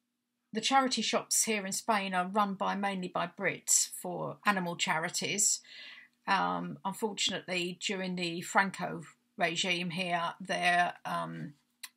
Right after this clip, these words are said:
a lot of the Spanish history was destroyed or lost, so you don't get much antiques or anything like that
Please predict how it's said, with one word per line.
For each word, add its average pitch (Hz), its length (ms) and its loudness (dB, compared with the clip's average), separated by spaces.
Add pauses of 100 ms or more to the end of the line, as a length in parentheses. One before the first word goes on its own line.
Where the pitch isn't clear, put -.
(460)
a 190 100 0
lot 202 240 6
of 185 120 -8
the - 260 -10
Spanish 175 460 0
history 175 360 -6
was - 500 -4 (260)
destroyed 175 560 0
or 156 160 -4
lost, - 560 6 (600)
so - 260 2
you 180 180 -4
don't 196 260 2
get 180 200 -2
much - 280 -2
antiques - 1040 0 (120)
or 156 340 -6
anything 180 340 -6
like 175 200 -6
that 165 180 -4